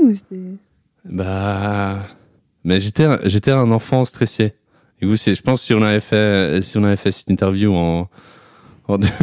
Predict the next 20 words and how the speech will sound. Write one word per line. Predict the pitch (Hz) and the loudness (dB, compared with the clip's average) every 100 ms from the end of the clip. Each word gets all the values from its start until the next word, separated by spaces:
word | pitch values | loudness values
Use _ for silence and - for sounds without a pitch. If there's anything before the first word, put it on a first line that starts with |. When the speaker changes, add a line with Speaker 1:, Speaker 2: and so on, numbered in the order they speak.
| - | 0
Speaker 2:
mille, | - - 156 - 135 - - 269 - - | 0 0 -2 -2 -4 -4 -6 -8 -8 -2
en, | 107 101 - | 0 0 0
en | 117 107 | 0 2
deux | 98 110 | 0 0
mille | 113 104 | 0 -4
six, | - 123 143 - - - - - | -4 -2 -2 -4 -6 -6 -10 -20
<laughs> | - - - | -18 -12 -4
ou | |
même | 95 101 | -2 -2
plus | - 98 | -2 -6
tard | - 104 95 | -2 0 0
encore, | 104 104 98 95 _ _ _ _ _ _ 80 | 0 0 -2 -6 _ _ _ _ _ _ -10
euh... | 82 80 80 80 82 95 _ - | -8 -8 -8 -8 -10 -14 _ -12
j'aurais | 85 85 | -6 -4
été | 82 82 82 80 | -4 -2 -2 -2
moins | 80 85 87 | -2 0 0
à | |
l'aise | 87 85 76 - _ _ _ - | 0 -2 -6 -16 _ _ _ -14
de | - | -10
parler. | - 80 80 87 | -8 -8 -8 -12